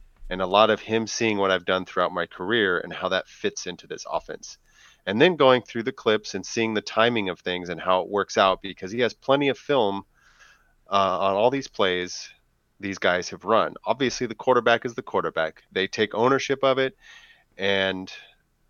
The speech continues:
the plays. This guy didn't hit his route a ton, but this guy has the ability to hit this route a lot more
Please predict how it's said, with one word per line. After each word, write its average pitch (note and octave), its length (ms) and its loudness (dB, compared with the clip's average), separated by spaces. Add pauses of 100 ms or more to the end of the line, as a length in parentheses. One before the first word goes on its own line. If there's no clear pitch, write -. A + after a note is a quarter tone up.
(480)
the G#2 140 0
plays. F#2+ 720 2
This - 320 -4
guy A#2 500 6
didn't A2+ 320 -4
hit G#2 160 -2
his G2+ 180 -4
route F#2+ 360 4 (360)
a G2+ 120 -6
ton, F2+ 520 -4
but F2+ 160 -4
this G#2+ 200 -2
guy F#2+ 360 2
has F#2 220 -4
the F#2 80 -8
ability F2 360 -6
to E2+ 100 -6
hit F2+ 180 -12
this - 240 -8
route D#2+ 260 -2
a D#2+ 40 -12
lot D#2+ 240 -2
more F2 400 -4